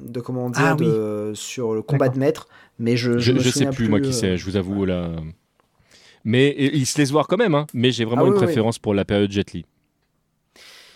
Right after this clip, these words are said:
Speaker 2: Ah oui, Vincent Zhao. J'ai trouvé le nom au passage.
Speaker 3: Merci.
Speaker 1: Du coup, euh, tu nous as cité ton premier film, Il était une fois en Chine, qui est un très, très bon choix. Quel est ton second film ?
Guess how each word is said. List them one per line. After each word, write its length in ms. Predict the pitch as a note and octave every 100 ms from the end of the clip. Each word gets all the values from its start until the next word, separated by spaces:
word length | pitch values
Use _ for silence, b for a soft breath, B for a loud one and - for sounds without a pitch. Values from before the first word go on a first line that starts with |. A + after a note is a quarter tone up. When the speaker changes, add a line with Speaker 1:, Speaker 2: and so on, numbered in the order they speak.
| b -
Speaker 2:
Ah 80 | D3+
oui, 100 | D3
Vincent 400 | C#3+ F3+ G#3 F3+
Zhao. 360 | E3 D3 B2+ - _ D3
J'ai 160 | C3+ C3+
trouvé 180 | - D#3
le 80 | C#3+
nom 80 |
au 40 | C3+
passage. 400 | B2 B2 B2 A#2
Speaker 3:
Merci. 420 | A2 A2+ - - -
Speaker 1:
Du 260 | C3+ C#3
coup, 300 | F#3+ B3+ A#3+
euh, 100 | F#3
tu 140 | D#3 D3
nous 160 | C#3
as 60 | C3+
cité 340 | C3 C#3+ D#3+
ton 200 | D#3 B2+
premier 260 | A2+ C3+ B2+
film, 220 | A#2+ D3
Il 40 | A#2
était 140 | A#2+
une 280 | G#2 A#2 A#2
fois 160 | C3
en 200 | A2+ A#2
Chine, 320 | B2+ - E3+ D3
qui 200 | - G#2+
est 160 | -
un 160 | A#2+ A2 -
très, 380 | - - G#3+ E3+
très 220 | - B2+
bon 140 | A2
choix. 400 | - E3 F3+ - _ _ _ _ _ _ b b b b _
Quel 180 | - E3+
est 140 | A3
ton 160 | - C3
second 380 | - F#3 D3+ C3
film ? 500 | - A#2+ G#2+ F2+